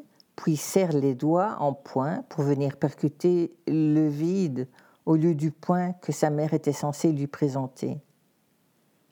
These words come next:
Les deux jeunes filles sont écroulées de rire. Lynn, faussement vexée, tente de se disculper. « Toutes ces évolutions du langage et des habitudes,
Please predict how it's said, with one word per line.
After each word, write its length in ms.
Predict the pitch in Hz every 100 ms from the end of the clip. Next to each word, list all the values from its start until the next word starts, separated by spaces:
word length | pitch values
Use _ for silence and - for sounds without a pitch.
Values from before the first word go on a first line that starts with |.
| _ -
Les 120 | 123
deux 240 | 123 202
jeunes 220 | 175 156
filles 220 | 143 - 190
sont 220 | - 139
écroulées 520 | 180 175 - 147 139
de 80 | 143
rire. 360 | 139 131 135 - _ _ _ _ _ _ _ _ _ _ _ _ _
Lynn, 380 | 143 151 170 151
faussement 560 | 143 175 165 - 147 139
vexée, 440 | 143 139 - 196
tente 460 | 190 180 180 180 -
de 180 | 139 147
se 160 | -
disculper. « 720 | 143 147 - - 139 - 139 139 - - _ _
Toutes 200 | - 175
ces 260 | 254 190 160
évolutions 540 | 151 156 147 - 165
du 140 | 147 151
langage 540 | 147 147 156 170 151
et 60 | 135
des 240 | 131 131
habitudes, 560 | 147 147 143 185 175